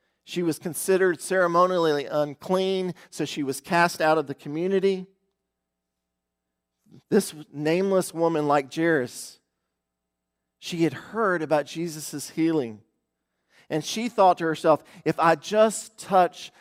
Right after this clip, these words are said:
the cloak of his garment, I will be made well." And so as Jesus passes by her, she reaches out full of faith, full of hope, and she touches the edge of his garment.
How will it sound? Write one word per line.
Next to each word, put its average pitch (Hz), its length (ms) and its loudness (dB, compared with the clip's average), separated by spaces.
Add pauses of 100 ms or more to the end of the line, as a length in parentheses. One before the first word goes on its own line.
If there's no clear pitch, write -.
(120)
the 139 80 -8
cloak 170 560 0 (340)
of 139 140 -8
his 147 160 -8
garment, 135 600 -4 (360)
I 147 300 2
will 139 220 -6
be 127 120 -10
made 117 520 -6
well." 104 580 -10 (1040)
And 160 140 -2
so 190 200 6
as 170 140 2
Jesus 196 520 -2
passes 175 500 -2
by 165 320 6
her, 143 340 -2 (380)
she 185 220 -2
reaches 196 520 4
out 175 300 8
full 208 240 4
of 226 100 4
faith, 196 380 6
full 208 320 6
of 202 120 6
hope, 185 500 6 (1000)
and 147 100 -8
she 165 200 -6
touches 190 440 -4
the - 180 -2
edge 160 360 6
of 143 60 -8
his 143 160 -4
garment. 131 640 -2